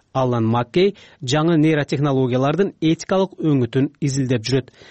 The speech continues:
Анын айтымында адамдын маалыматты кабыл алуу, түшүнүү, кайра иштеп чыгуу функцияларын жакшыртуу идеясы тынчсыздандырбай койбойт. Ошондой эле когнитивдик жөндөмдөрү өнүккөн жана өнүкпөгөн адамдар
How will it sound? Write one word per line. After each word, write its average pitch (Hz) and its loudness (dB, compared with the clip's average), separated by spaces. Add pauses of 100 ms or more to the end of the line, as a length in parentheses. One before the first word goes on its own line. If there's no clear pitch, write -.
(160)
Анын 143 2
айтымында 127 0
адамдын 131 0
маалыматты 127 -2
кабыл 120 0
алуу, 139 2 (260)
түшүнүү, 151 0 (360)
кайра 170 0
иштеп 143 -4
чыгуу 151 0
функцияларын 117 -4
жакшыртуу 127 0
идеясы 185 0 (320)
тынчсыздандырбай 117 -2
койбойт. 120 -2 (440)
Ошондой 175 0
эле 165 0 (180)
когнитивдик 139 -2
жөндөмдөрү 147 2
өнүккөн 143 0
жана 139 0
өнүкпөгөн 151 2
адамдар 127 -2